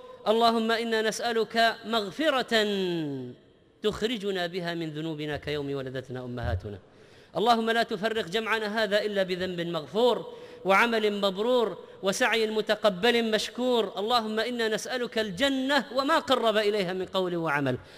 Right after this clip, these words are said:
ونعوذ بك من النار وما قرب إليها من قول وعمل. اللهم إنا نسألك من خير ما سألك منه عبدك ونبيك محمد صلى الله عليه وسلم وعبادك الصالحون،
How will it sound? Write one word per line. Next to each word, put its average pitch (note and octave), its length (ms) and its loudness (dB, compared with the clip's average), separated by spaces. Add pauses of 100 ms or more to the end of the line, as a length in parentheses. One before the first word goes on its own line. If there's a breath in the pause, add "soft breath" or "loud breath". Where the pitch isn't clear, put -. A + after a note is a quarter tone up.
(240 loud breath)
ونعوذ C4+ 520 8
بك C#4 200 -4
من C4 220 -2
النار C4 500 0
وما A#3 320 4
قرب B3+ 380 2
إليها A3+ 340 4
من G3+ 140 2
قول G3 300 2
وعمل. E3+ 420 2 (420 loud breath)
اللهم B3 420 2
إنا A#3+ 320 -2
نسألك B3 520 -2
من A3 200 -2
خير A#3+ 380 -2
ما A3+ 140 -2
سألك A3 500 -4
منه G#3 420 0
عبدك G#3+ 440 0
ونبيك A3 720 0
محمد A#3 760 2 (260 loud breath)
صلى A#3+ 300 -2
الله A3+ 420 -2
عليه A3 320 0
وسلم G#3 460 -2
وعبادك G3 540 0
الصالحون، G#3 720 0